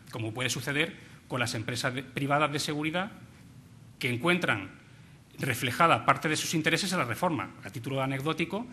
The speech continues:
eh, se equipara en el delito de desobediencia grave y en el delito de atentado el sujeto pasivo. Ya no es necesario que sea solamente autoridad o agente de la autoridad, sino también puede ser un vigilante de seguridad privada que se está defendiendo.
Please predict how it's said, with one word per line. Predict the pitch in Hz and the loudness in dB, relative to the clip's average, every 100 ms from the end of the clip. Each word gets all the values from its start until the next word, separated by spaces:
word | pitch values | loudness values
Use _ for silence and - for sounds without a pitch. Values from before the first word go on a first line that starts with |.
| - - - - | -14 -18 -20 -4
eh, | - 131 117 113 | 0 4 4 4
se | - - | 2 2
equipara | 123 131 120 170 123 95 - - - - - | 2 2 4 6 4 -4 -12 -20 -20 -20 -8
en | 127 127 | 2 4
el | 120 | 6
delito | 120 139 156 | 4 4 2
de | 147 147 | 4 4
desobediencia | 143 - 147 147 151 151 | 2 0 2 2 2 4
grave | 156 185 156 | 4 4 4
y | 117 | 0
en | 110 | 0
el | |
delito | 110 117 131 | -2 -2 -4
de | |
atentado | 131 139 139 175 180 226 - - - - | -2 -2 0 0 0 -8 -16 -20 -18 -8
el | 120 | -6
sujeto | 127 143 120 139 | -4 -4 -4 -2
pasivo. | 131 202 180 240 123 | -2 -2 -6 -8 0
Ya | 123 | 2
no | 139 | 2
es | |
necesario | 139 139 151 | 2 0 -2
que | 143 | -2
sea | - | -4
solamente | 147 151 156 156 113 104 - - | -2 0 0 -2 -6 -10 -14 -8
autoridad | 127 135 151 | -4 0 2
o | 131 | 2
agente | 160 143 | 0 -2
de | |
la | 139 | -2
autoridad, | 147 156 196 | -2 -2 0
sino | 185 127 | -2 -2
también | 147 127 | -4 -2
puede | 147 | -2
ser | - 180 - - - - - - | -2 -4 -6 -16 -20 -20 -14 -2
un | 139 | 2
vigilante | - 165 170 175 190 | 2 4 2 2 -2
de | |
seguridad | 208 139 110 123 | -2 -2 -2 -2
privada | 120 135 175 98 - - - - - - - - - | 0 0 0 0 -8 -18 -20 -20 -20 -20 -20 -18 -6
que | 156 | -2
se | 123 | -2
está | 123 143 | -2 -2
defendiendo. | 120 139 175 180 | -2 -2 -2 -2